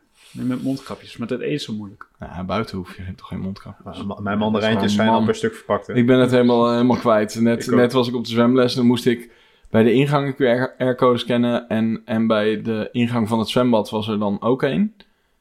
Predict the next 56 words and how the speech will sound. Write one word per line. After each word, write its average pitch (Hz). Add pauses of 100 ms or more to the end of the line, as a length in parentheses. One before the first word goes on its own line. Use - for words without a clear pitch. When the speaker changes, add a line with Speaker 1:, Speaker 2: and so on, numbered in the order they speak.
(140)
Speaker 2:
En 110
dat 104
is -
dan, 107
de 107
een 120
is 113
van 110
het 104
zwembad 110
zelf 110
en 104
de 104
andere, 113
van 107
de, 104
de 110
organisatie 104
van 104
de 95
vast-, - (140)
van -
het 104
gebouw, 107
zeg 120
maar. 127 (340)
Van 117
de 110
on-campus. 113
En 107
de 107
andere 113
is 101
van 120
de 107
zwemschool 113
waar, 98
Speaker 1:
Oh, 143 (160)
Speaker 2:
waar 147
Speaker 1:
dus 131
die 104
Speaker 2:
Bas 131
Speaker 1:
hebben 110
Speaker 2:
dan 151
Speaker 1:
dubbele 131
Speaker 2:
les -
heeft. 143
Speaker 1:
check. -
Speaker 2:
Ja, 117
uiteindelijk 113
bleek 113
het 107
ook 104
alleen 107
bij 101
die 107